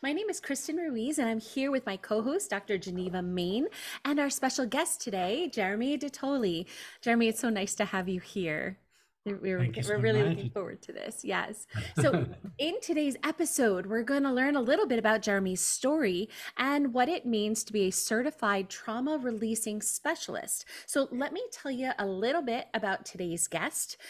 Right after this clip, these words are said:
Speaker 1: Jeremy Detoli is a singer, vocal transformation coach,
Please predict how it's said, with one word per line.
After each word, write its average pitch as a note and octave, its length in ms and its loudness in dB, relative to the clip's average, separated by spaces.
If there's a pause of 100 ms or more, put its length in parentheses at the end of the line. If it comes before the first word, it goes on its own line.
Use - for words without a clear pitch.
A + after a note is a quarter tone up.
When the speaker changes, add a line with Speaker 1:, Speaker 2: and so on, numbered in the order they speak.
(240)
Speaker 1:
Jeremy G#3+ 400 4
Detoli A#3+ 480 0
is G3+ 400 4
a F#3 220 0
singer, B3 640 2
vocal G#3 400 0
transformation G#3+ 720 -2
coach, - 420 -2